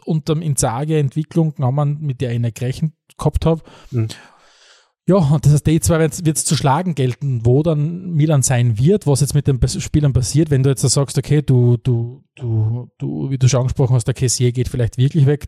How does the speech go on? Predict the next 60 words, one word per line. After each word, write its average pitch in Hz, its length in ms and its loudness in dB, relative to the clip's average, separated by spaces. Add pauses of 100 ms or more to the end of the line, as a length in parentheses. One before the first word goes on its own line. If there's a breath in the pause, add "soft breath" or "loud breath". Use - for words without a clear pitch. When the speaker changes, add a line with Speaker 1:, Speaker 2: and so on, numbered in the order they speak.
(120)
Speaker 1:
dann 110 180 -4
sind 107 240 -2
das 135 100 0
schon 151 180 0
Abgänge, 123 480 -2
die 120 120 -2
du 123 100 2
nicht 117 260 0
leicht 110 220 -8
verkraften 113 460 -8
kannst. 107 400 -4 (280 soft breath)
Speaker 2:
Ja. 151 100 2
Speaker 1:
Und 131 40 6
es 120 80 8
ist 117 60 4
jetzt 131 260 2
auch 123 80 -4
nicht 135 160 0
so, 135 260 2 (1000 soft breath)
dass 139 260 0
Milan 127 380 2
so 139 240 0
leicht 113 320 -2
mit 120 160 -4
dem 113 80 -4
Geld 110 180 2
um 107 100 0
sich 104 220 -4
wirft. 110 180 0
Speaker 2:
Ja, 139 100 4
Speaker 1:
oder 151 80 2
Speaker 2:
spannend 110 240 4
Speaker 1:
allgemein. 113 180 2
Speaker 2:
wird 104 100 0
halt, 123 220 0
was 117 180 -2
die 123 120 -4
neuen 110 240 -2
Besitzer 110 360 -6
mit 104 140 -4
sich 101 160 -10
bringen. 104 260 -6
Ob 101 80 -8
es - 60 -20
ein 127 80 0
Speaker 1:
Ja. 120 40 0
Speaker 2:
großes 107 280 -6
Geld, - 200 -4
der 98 100 -6
Schlamm 101 280 -4
oder 98 140 -4
ein 98 40 -6
kleines. 95 400 -12 (520)
Milan 110 240 -2
ist 101 140 -6
ja 113 60 -6
kürzlich - 540 -10
neu 104 240 -4
übernommen 101 460 -6
worden. 95 240 -8